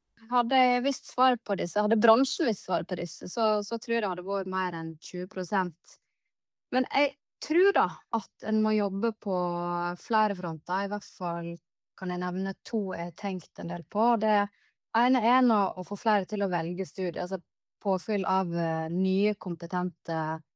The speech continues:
kvinner som skal ut i arbeidslivet. Og der synes jeg bransjen har hatt fokus og jobbet veldig mye med det. Og så er det den andre fronten, og det er å tørre å rekruttere fra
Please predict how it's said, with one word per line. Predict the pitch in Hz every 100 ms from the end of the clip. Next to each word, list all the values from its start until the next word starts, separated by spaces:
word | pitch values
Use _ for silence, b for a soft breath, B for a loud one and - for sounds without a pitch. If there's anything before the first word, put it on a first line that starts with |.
| _ _
kvinner | 190 180 190
som | 190 175
skal | - 170 165 180
ut | 208 185
i |
arbeidslivet. | 170 165 170 175 170 175 277 - _ _ _
Og | 233
der | 302 285 - _ -
synes | - 302
jeg | 262 214
bransjen | 185 190 240 226
har | 220 214 190 - _ - -
hatt | 226 _ -
fokus | - 170 151 196 330 - -
og | 196
jobbet | 185 180 202
veldig | 175 175 180
mye | 165 185
med | 185 190 170 190
det. | 269 403 302 _ _ _ _ _ _ 262
Og |
så | 277
er | 339
det | 269
den | 214
andre | 202 233 269
fronten, | 226 170 - 240
og | 254 247
det | 285
er | 269 277 269 - _ -
å | 196 -
tørre | 220 202 220 254
å | 202 185
rekruttere | 175 190 - 226 196
fra | 180